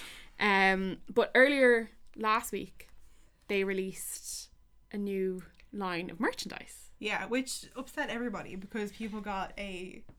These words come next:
Speaker 1: Email.
Speaker 2: email saying, "New My Chemical Romance merch." <laughs>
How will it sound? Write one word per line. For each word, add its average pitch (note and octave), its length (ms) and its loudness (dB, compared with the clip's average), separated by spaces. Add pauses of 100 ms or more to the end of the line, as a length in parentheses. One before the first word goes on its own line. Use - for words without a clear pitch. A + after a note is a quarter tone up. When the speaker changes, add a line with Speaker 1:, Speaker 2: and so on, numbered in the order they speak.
(220)
Speaker 1:
Email. F#3+ 540 6
Speaker 2:
email F#3+ 120 2
saying, A#3 400 0
"New D4 320 0
My A3+ 220 0
Chemical B3 340 0
Romance G#3+ 540 0 (100)
merch." G3+ 400 -2 (260)
<laughs> B3 120 6